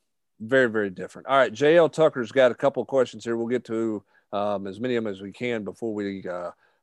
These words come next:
uh, punch out on this podcast here on this Thursday mailbag edition. First one, why haven't Chaney and Weinke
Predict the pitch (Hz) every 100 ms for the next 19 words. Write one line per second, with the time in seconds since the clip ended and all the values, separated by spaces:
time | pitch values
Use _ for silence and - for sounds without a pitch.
0 | _ - 82 - 123 - 113 107 104 -
1 | - 110 104 113 101 - 107 104 98 -
2 | 110 104 104 95 101 95 98 95 95 98
3 | - 101 139 131 - 131 110 131 135 143
4 | 113 - 135 127 107 120 117 117